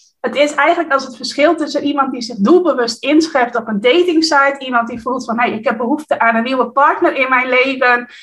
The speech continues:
en, eh, ik ga me daarvoor inschrijven op een datingsite, ik ga daar doelbewust een profiel aan maken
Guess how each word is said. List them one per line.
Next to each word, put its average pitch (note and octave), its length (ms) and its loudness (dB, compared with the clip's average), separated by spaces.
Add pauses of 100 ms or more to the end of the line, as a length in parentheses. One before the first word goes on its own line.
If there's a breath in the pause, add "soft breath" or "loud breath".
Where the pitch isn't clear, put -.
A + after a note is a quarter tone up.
(180 loud breath)
en, A#3 380 2
eh, A3+ 280 2 (320)
ik C4 180 -2
ga C#4 140 0
me B3+ 140 -2
daarvoor A#3+ 380 0
inschrijven B3+ 600 -2
op A3 140 -6
een A3+ 100 -2
datingsite, D4 760 2
ik - 60 -18
ga A#3 120 -2
daar A3+ 160 2
doelbewust C4 520 0
een A#3 80 -18
profiel E4 500 4
aan D4 180 4
maken C#4+ 680 2